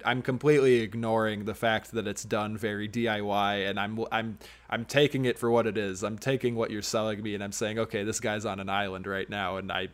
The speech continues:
I present that as real. So with, uh, a smash and bash,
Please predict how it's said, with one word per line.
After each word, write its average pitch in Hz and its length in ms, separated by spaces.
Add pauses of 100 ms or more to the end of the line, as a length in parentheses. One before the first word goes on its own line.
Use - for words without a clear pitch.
I 101 220 (140)
present 117 380
that 107 120
as 98 160
real. 117 300 (340)
So 131 220
with, 127 260
uh, 113 260
a 113 80
smash 156 380
and 147 100
bash, 127 480